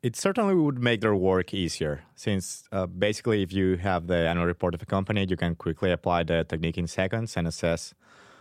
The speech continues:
what are the risks each firm is facing. You can also relate this risk to the return you expect to get when investing in them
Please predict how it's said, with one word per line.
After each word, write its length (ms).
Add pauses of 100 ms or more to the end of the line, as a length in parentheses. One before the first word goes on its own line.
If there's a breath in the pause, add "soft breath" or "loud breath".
(180 loud breath)
what 340
are 340
the 200
risks 520
each 200
firm 200
is 140
facing. 480 (720 soft breath)
You 80
can 140
also 240
relate 400
this 260
risk 380
to 80
the 320
return 320
you 80
expect 320
to 80
get 200
when 140
investing 400
in 140
them 340